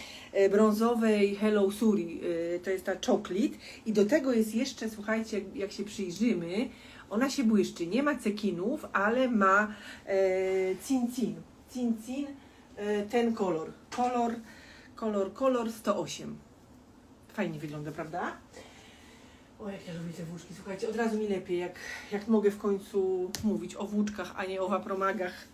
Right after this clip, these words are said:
<laughs> Zobaczcie, ta jaka piękna jest. Granatowy Everest, granatowy akurat Cosmo, bo pulu nie ma granatowego i granatowego Cosmo też teraz nie ma, ale w weekend będzie. E, i granatowy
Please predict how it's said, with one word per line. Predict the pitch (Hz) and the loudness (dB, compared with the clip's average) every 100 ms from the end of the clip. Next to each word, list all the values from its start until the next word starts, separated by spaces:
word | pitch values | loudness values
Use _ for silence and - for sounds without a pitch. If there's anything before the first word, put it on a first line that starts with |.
| - | -4
<laughs> | 339 - - - - - - - - | -4 -4 -12 -20 -18 -16 -16 -16 -16
Zobaczcie, | 170 180 - | -10 -10 -8
ta | 196 | -4
jaka | 185 170 | -4 -6
piękna | 156 175 160 - 160 | -12 -12 -14 -16 -18
jest. | 160 - - - - - - - - - - - | -18 -20 -20 -20 -20 -20 -20 -20 -20 -20 -20 -14
Granatowy | - 226 233 220 220 220 | -2 2 2 4 4 4
Everest, | 214 202 196 185 240 294 - - - | 2 4 6 6 4 0 -14 -20 -18
granatowy | 175 190 233 233 220 233 214 214 | -4 0 2 2 2 0 2 2
akurat | 202 233 220 | 4 2 2
Cosmo, | - 226 214 190 | 2 2 4 0
bo | 180 | 2
pulu | 226 208 | 4 4
nie | 202 196 | 6 4
ma | 190 196 185 | 2 -4 -6
granatowego | 180 185 202 190 175 254 | -4 -4 0 0 2 0
i | 294 262 269 - - - - 208 | 2 0 0 -8 -18 -18 -2 0
granatowego | 214 240 240 233 233 | 2 2 2 0 0
Cosmo | 233 247 254 | -2 0 0
też | 262 339 | 4 2
teraz | - 196 208 | 4 0 2
nie | 220 | 2
ma, | 202 | 4
ale | 254 | 4
w | |
weekend | 262 226 208 | 2 4 4
będzie. | 202 180 170 190 277 - - - - - - - | 4 2 4 4 4 0 -14 -16 -16 -16 -16 -8
E, | 220 202 202 202 208 - | 4 8 8 8 4 0
i | 302 294 | -2 2
granatowy | 262 226 208 208 226 214 226 220 220 | 4 4 4 4 2 4 6 8 8